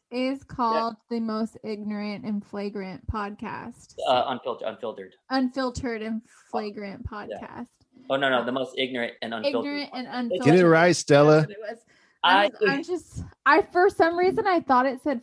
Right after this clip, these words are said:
Speaker 1: flagrant, but maybe I'm getting you confused with Andrew
Speaker 3: You're being
Speaker 1: Schultz.
Speaker 3: flagrant right now.
Speaker 2: Oh, yeah, the, uh, the, um, Andrew Schultz.
Speaker 1: Yeah.
Speaker 2: Um, no,
Speaker 3: Oh, I
Speaker 2: just
Speaker 3: love that guy,
Speaker 2: every time
Speaker 3: too.
Speaker 2: I try to record my podcast, it takes me, like, five times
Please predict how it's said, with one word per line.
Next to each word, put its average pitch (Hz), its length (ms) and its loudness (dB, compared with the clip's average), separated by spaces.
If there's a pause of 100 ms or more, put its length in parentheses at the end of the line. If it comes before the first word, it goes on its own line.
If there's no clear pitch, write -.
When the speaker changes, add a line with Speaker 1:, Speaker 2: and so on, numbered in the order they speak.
(120)
Speaker 1:
flagrant, 233 800 -4
but 247 160 -4
maybe 247 360 -8
I'm 226 300 -8
getting 226 360 -10
you 233 220 -2
confused 226 560 -6
with 226 180 -4
Andrew 226 280 -6
Speaker 3:
You're 110 80 0
being 101 160 0
Speaker 1:
Schultz. 90 140 -4
Speaker 3:
flagrant 92 460 0
right 90 220 0
now. 170 340 -4
Speaker 2:
Oh, 156 180 6
yeah, 139 200 8
the, 131 200 6
uh, 127 280 8
the, 131 240 -2
um, 113 280 2
Andrew 120 220 -8
Schultz. - 500 -8
Speaker 1:
Yeah. 226 360 -10 (440)
Speaker 2:
Um, 113 600 0 (320)
no, 135 140 2
Speaker 3:
Oh, - 20 6
I 92 140 6
Speaker 2:
just 90 100 0
Speaker 3:
love 92 160 0
that 85 140 -4
guy, 87 100 -6
Speaker 2:
every 80 100 -8
time 80 220 -4
Speaker 3:
too. 123 40 -4
Speaker 2:
I 120 160 -2
try 135 120 -2
to 123 80 0
record 123 320 -2
my 113 120 0
podcast, 123 540 -2 (720)
it 131 80 -8
takes 143 160 -10
me, 160 80 -6
like, 127 220 -6
five 120 240 2
times 113 420 -10